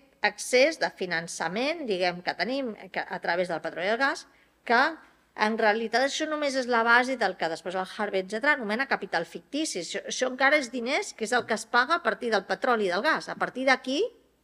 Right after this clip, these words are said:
això s'inverteix en actius financers que van multiplicant, eh,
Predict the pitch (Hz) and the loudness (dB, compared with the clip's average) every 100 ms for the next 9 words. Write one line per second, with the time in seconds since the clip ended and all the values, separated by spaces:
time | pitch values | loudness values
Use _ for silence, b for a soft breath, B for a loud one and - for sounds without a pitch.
0 | _ _ _ _ _ _ - 202 226 240 | _ _ _ _ _ _ -8 -4 -4 -4
1 | 262 226 233 214 180 165 190 - 240 240 | 0 0 0 -2 -4 -4 -8 -6 -2 -2
2 | 240 - 247 311 - - 180 170 196 214 | -2 -2 0 0 -4 0 2 6 4 2
3 | 220 226 196 220 220 214 247 320 196 170 | -4 -6 -6 -6 0 0 0 -4 -6 -6